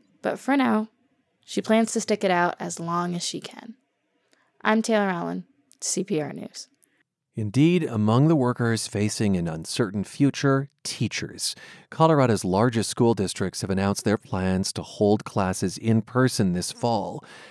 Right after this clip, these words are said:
Speaker 2: and it's raising a lot of questions about covid nineteen risks. So teachers, we want to hear what's on your mind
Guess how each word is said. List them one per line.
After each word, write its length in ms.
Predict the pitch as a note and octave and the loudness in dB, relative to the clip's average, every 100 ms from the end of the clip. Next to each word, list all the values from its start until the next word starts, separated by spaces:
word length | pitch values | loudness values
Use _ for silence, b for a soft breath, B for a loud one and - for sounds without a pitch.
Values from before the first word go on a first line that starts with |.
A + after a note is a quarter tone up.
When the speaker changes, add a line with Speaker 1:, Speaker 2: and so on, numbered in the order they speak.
| B B | B B
Speaker 2:
and 180 | A2+ | -4
it's 140 | A#2+ - | -2 0
raising 320 | C#3 D3 A#2+ | 2 2 0
a 140 | - | -2
lot 360 | A#2 A#2+ C#3 D3+ | -6 -4 -2 0
of 140 | C#3 | -2
questions 640 | - B2 G#2+ - G2 F#2+ - | 0 0 0 -2 -2 -2 -6
about 340 | F#2+ G2 F#2 | -4 -2 -2
covid 420 | - G#2 G2 F#2+ F#2 | -2 0 0 0 -2
nineteen 560 | F2 E2 - F#2+ E2+ | -4 -4 -4 -2 -2
risks. 580 | E2 F2+ E2 - - - - B B B B | -2 -4 -4 -6 -8 -10 -12 B B B B
So 260 | - D#3+ E3 | 2 4 4
teachers, 760 | - F#3 A3 C4+ D4 - - | 2 2 2 2 2 -2 -8
we 200 | A#2 C3+ | -4 0
want 180 | F3+ F#3 | 4 4
to 60 | G3+ | 4
hear 320 | - C3+ C3+ | 0 0 2
what's 260 | C#3 - B2+ | 2 2 0
on 180 | A#2 | 0
your 300 | G#2+ G#2 G#2+ | 2 4 4
mind 540 | G#2 F#2+ F#2 F2+ F2+ | 4 2 0 0 -2